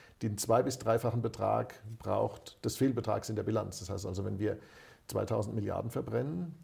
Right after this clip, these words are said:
ähm, dann brauchen wir sechstausend Milliarden, um das Bankensystem zu stabilisieren. Da bekommt man dann später viel zurück, wenn dann abgewickelt wird und wenn der Schaden sozusagen,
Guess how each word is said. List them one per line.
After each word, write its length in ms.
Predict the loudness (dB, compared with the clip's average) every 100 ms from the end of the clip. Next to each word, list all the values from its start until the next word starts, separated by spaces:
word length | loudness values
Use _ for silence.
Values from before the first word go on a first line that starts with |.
| -8
ähm, 320 | -2 0 0 -2
dann 120 | -4
brauchen 320 | -2 -2 -2 0
wir 100 | 2
sechstausend 500 | 0 0 0 0 0
Milliarden, 340 | 0 0 0
um 40 | -2
das 100 | 0
Bankensystem 540 | -2 0 -2 0 -2
zu 80 | -2
stabilisieren. 800 | -6 -4 -4 -4 -2 0 -2 -4 -14 -20 -20 -20 -20 _ _ -20 -18 0
Da 100 | 0
bekommt 320 | 4 4 6
man 100 | 8
dann 140 | 6 6
später 480 | 6 10 10 10
viel 180 | 6 2
zurück, 380 | 4 8 8 8
wenn 100 | 4
dann 140 | 6 4
abgewickelt 640 | 6 6 4 4 2 6
wird 240 | 6 6
und 160 | 0 4
wenn 120 | 4
der 100 | 6
Schaden 300 | 8 6 6
sozusagen, 680 | 0 6 6 6 4 -2